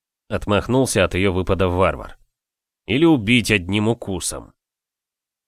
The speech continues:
Гнев клокотал в горле, готовый стать колкими словами, но стоило посмотреть в багровые глаза, вся ее бравада сдулась, как рыбий пузырь.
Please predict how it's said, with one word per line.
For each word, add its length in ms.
Гнев 460
клокотал 500
в 120
горле, 340
готовый 400
стать 340
колкими 480
словами, 580
но 180
стоило 380
посмотреть 560
в 80
багровые 500
глаза, 460
вся 240
ее 220
бравада 480
сдулась, 580
как 240
рыбий 320
пузырь. 500